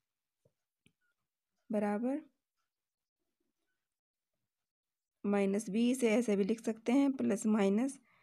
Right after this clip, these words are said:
under root डी बटा टू ए। अब इसमें मान रखेंगे, माइनस बी,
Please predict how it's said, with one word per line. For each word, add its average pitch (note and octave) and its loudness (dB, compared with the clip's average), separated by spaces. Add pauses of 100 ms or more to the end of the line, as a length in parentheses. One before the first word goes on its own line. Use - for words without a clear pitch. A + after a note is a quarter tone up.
(320)
under G#3 4
root G#3+ 0 (120)
डी A#3+ 0 (320)
बटा B3 -4 (760)
टू G3 2
ए। F3 0
अब G3 -2
इसमें A3 -2 (480)
मान G#3 2
रखेंगे, F#3+ -6 (1120)
माइनस A3+ -2
बी, B3 -2